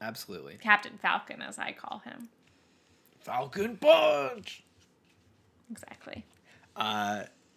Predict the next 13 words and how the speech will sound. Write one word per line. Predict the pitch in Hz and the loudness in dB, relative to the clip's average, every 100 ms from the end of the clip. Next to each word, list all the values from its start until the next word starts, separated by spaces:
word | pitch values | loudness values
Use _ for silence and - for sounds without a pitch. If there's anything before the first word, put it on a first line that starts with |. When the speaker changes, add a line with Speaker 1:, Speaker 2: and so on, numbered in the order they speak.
| _ - _ - | _ -20 _ 0
Speaker 1:
yeah, | 185 220 | 6 6
I | 160 | 6
don't | 214 294 | 2 2
really | 226 226 | 0 2
have | 208 208 | 2 2
anything | 202 196 185 156 - | 0 -2 -4 -6 -8
else | 123 147 - | -6 -6 -8
too | - 151 160 | -8 -6 -6
specific, | - - 123 135 180 | -6 -8 -6 -6 -4
'cause, | 147 131 | -4 -2
like, | 139 120 - - - - - - - | 0 -2 -6 -20 -20 -20 -20 -20 -14
things | 135 127 175 226 226 - | -10 -4 -4 -2 -4 -4
are | 151 147 135 131 123 - | 0 2 4 4 2 -2